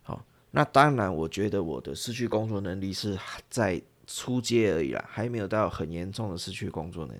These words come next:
力。那去想想，不对了，赶紧换个诊，诊所。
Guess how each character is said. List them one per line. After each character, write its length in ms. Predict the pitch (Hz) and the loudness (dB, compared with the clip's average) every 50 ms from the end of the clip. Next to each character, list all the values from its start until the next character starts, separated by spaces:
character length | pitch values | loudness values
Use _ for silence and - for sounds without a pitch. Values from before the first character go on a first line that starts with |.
| - | -14
力。 120 | 50 50 50 _ _ _ _ _ _ _ _ _ - - - - - _ _ _ _ - | -16 -16 -18 _ _ _ _ _ _ _ _ _ -20 -20 -20 -20 -20 _ _ _ _ -6
那 240 | - 110 110 101 | -2 0 0 0
去 240 | 87 - - 92 95 | -2 -4 -4 -4 -2
想 280 | 85 - - 85 - 92 | -2 -2 -2 -2 -4 -6
想， 140 | - 76 80 | -6 -6 -8
不 100 | - - | -8 -2
对 220 | - 110 107 98 | 2 4 4 4
了， 280 | 80 64 - - - - - _ _ - _ _ _ _ - | 4 2 0 -4 -8 -16 -20 _ _ -20 _ _ _ _ -2
赶 200 | 85 92 107 113 | 0 0 0 0
紧 180 | 113 107 82 | -2 -2 -4
换 280 | 87 98 110 98 95 87 | -4 -2 -2 -2 -2 -2
个 80 | 73 78 | -6 -8
诊， 260 | - 71 60 65 - | -8 -8 -10 -10 -8
诊 220 | - - 69 64 76 | -6 -6 -6 -6 -6
所。 200 | 117 - - | -8 -10 -12